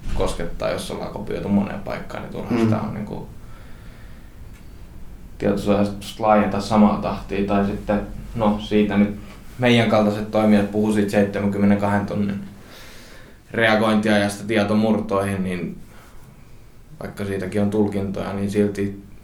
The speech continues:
Speaker 1: valvontajärjestelmät auttaa ainakin siinä, että pystytään katsoa, että mihin kaikkeen se on vaikuttanut se tietomurto, sitten kun se havaitaan. Että se havaintohan voi tulla ulkopuolelta, vaikka jostain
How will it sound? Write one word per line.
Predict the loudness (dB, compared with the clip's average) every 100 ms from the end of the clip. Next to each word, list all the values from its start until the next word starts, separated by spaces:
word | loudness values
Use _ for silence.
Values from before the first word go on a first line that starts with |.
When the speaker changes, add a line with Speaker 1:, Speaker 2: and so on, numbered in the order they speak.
| -18 -16 -16 -2
Speaker 1:
valvontajärjestelmät | 0 2 2 4 4 2 -2 -2 0 2
auttaa | 2 2 0 0
ainakin | 0 -2
siinä, | 0 4 4
että | 2 0
pystytään | -4 -2 -2 0
katsoa, | -2 -2 -6
että | -4
mihin | -2 -2
kaikkeen | -2 -4 -4 0
se | 2
on | 4
vaikuttanut | 2 2 -6 -8 -8 -8
se | -6
tietomurto, | -6 -2 -2 -2 -4
sitten | -2 0 0
kun | 0
se | 0
havaitaan. | 0 0 0 -4 -6
Että | -6
se | -6 -4
havaintohan | 2 2 2 -2 -2
voi | 0
tulla | 0 0 0
ulkopuolelta, | -2 -6 -8 -6 -6 -6
vaikka | -10 -8 -8
jostain | -8 -8 -8